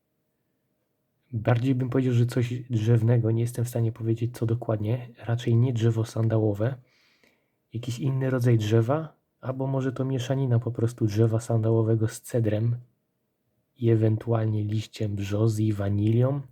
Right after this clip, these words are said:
W ten sposób to pachnie. Taka mieszanina, która jest rzeźka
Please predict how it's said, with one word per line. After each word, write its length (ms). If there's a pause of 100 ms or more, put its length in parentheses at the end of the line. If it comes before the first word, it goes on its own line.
(480)
W 60
ten 180
sposób 420
to 120
pachnie. 500 (540)
Taka 260
mieszanina, 920
która 400 (840)
jest 260
rzeźka 580